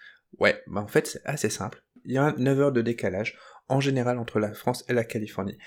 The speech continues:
à l'exception des changements d'heure d'été et des changements d'heure d'hiver, où généralement on est à peu près décalé, ça varie entre une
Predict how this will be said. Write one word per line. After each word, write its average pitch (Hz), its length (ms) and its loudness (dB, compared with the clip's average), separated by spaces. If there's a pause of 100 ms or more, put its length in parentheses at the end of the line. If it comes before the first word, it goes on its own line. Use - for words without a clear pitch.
(320)
à 160 140 4
l'exception 151 720 -2 (340)
des 127 300 6
changements 123 520 2
d'heure 113 220 6
d'été 120 420 -2
et 120 60 -2
des 113 140 2
changements 113 420 0
d'heure 101 200 -4
d'hiver, 127 420 -2 (380)
où 143 180 4
généralement 131 500 2
on 127 80 2
est 120 60 2
à 117 60 -2
peu 127 120 -6
près - 160 0
décalé, 123 540 2
ça 113 240 -2
varie 123 560 0
entre 107 560 -2
une 151 440 0